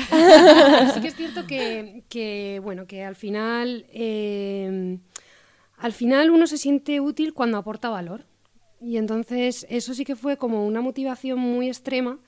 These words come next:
para decir de, bueno, pues a lo mejor todos estos cursos de programación, todas estas cosas que, que estoy haciendo y tal,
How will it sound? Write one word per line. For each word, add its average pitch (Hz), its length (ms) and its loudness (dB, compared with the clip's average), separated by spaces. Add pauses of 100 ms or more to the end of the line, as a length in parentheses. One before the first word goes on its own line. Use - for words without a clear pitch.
(400)
para 226 140 -10
decir 202 300 -10
de, 196 100 -8
bueno, 196 240 -6
pues 185 200 -16
a 190 60 -12
lo 196 60 -8
mejor 196 300 -10
todos 254 180 -8
estos 254 220 -12
cursos 262 300 -14
de 254 80 -12
programación, 240 680 -6
todas 226 200 -10
estas 240 260 -18
cosas 240 320 -16
que, 220 460 -8
que 233 80 -14
estoy 233 200 -12
haciendo 240 460 -4
y 226 80 -6
tal, 254 240 -8